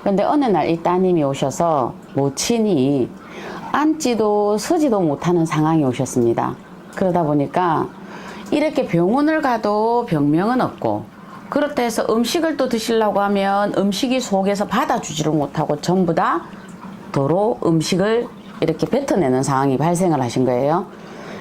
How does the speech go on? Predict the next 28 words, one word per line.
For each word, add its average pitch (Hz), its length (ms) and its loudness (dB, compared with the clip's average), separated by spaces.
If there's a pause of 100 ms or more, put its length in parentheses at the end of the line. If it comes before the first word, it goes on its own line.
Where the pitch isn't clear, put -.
(180)
그 311 340 2
상황이 240 460 2
한 208 200 2
일주일을 269 440 2
가다 165 260 2
보니까, 147 400 0
노령이다 175 560 2
보니까, 135 760 0 (560)
아, 165 260 2
이게 233 240 0
지금 175 360 2 (320)
뭐 139 160 2
닝게를 269 400 2
맞고 156 360 0
이러는 160 260 2
것도 139 180 0
한계가 269 380 0
있더라는 135 440 0
거죠. 131 340 -2
그래서 170 600 0 (560)
따님이 294 420 2
이제 175 180 0
점을 254 280 2
보러 160 200 2
오셨는데 135 1000 0 (640)
신에서 311 420 2
말씀이 160 420 2
그러셨어요. 131 680 0